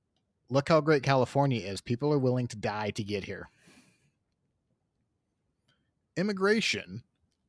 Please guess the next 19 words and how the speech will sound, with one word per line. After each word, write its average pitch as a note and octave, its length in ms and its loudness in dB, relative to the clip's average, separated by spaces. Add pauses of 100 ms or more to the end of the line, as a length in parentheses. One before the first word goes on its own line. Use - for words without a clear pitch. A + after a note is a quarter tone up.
after D#3 360 0
news D3 240 2
of A2 140 -2
the G#2+ 60 -4
Donners, A#2+ 580 0 (400)
abruptly C3+ 720 0
halts - 680 2
for A#2+ 180 2
a G#2+ 60 0
couple G2+ 360 -2
of F#2 140 -8
years G2+ 460 -6 (1080)
until D#3+ 540 2
gold F3+ 340 4
is A2 140 2
discovered G#2 540 -2
in A2+ 120 -2
eighteen G2+ 300 -6
forty-eight. F#2+ 500 -8